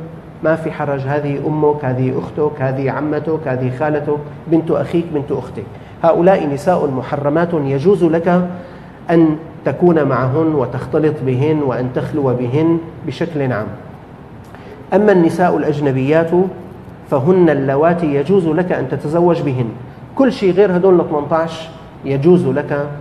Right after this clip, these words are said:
أن تتزوج بهن، فبالتالي هن أجنبيات عنك. والمحاضرة والجلسة اليوم تتحدث عن النساء الأجنبيات، يعني هؤلاء النساء، لا تتحدث عن المحارم.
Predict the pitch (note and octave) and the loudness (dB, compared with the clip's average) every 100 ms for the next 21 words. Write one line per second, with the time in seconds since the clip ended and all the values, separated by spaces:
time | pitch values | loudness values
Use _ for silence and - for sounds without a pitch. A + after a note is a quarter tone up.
0 | - C3+ B2+ A2+ A#2+ C#3+ C#3+ C3 C3 G#2 | -6 -4 -4 -4 -2 0 0 0 -2 -4
1 | A2 G2 - - - - C3+ C3 E3+ E3 | -6 -10 -12 -16 -10 -4 -4 0 2 4
2 | E3 E3 - C#3+ F3 D#3 C3+ C#3 B2+ B2 | 2 0 -4 2 4 4 2 -2 0 0
3 | B2 B2+ D3 D3+ D#3+ D#3+ E3 - - - | 0 0 0 2 0 0 -2 -6 -14 -18
4 | - C3 C3+ G#2+ - - - - - - | -12 -4 -4 -4 -8 -12 -16 -16 -18 -18
5 | - - D#3 D3+ D3 C#3 F#3+ G#3+ G#3 F#3+ | -20 -4 2 2 2 2 2 2 4 2
6 | D3+ C#3 C#3 F3+ F#3 F#3+ E3+ F3+ G3 F#3 | 2 0 2 0 2 0 2 4 4 2
7 | F3 - C3+ G3+ E3+ E3+ E3 D3 E3+ D#3+ | -2 -2 -2 -2 0 0 0 0 2 2
8 | D3 C3 F3 D#3 C#3+ C#3 C#3 C3+ C#3 C3+ | -2 0 0 0 0 0 0 0 0 0
9 | - - - - - - B2+ B2 C3 D#3 | -2 -10 -16 -18 -18 -12 -6 -2 0 2
10 | D#3+ E3 C3+ B2+ B2+ D#3 E3 D#3+ - D3+ | 2 2 0 -2 -4 -2 -2 -2 -6 -2
11 | C#3 D3+ - - - - - - C3 D3+ | 0 0 -2 -12 -16 -18 -20 -8 0 2
12 | C3 A2+ - G#2 | 2 0 -4 -8